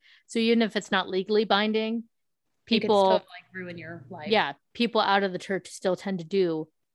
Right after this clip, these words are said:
Speaker 1: whatever.
Speaker 2: Plus, the contracts they sign are for, like,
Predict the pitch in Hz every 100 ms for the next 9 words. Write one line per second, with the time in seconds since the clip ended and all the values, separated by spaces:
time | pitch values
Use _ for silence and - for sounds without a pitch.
0 | _ _ _ 180 170 165 160 156 160 -
1 | _ _ _ - 339 339 302 294 320 -
2 | 370 349 262 233 226 196 180 208 185 170
3 | 151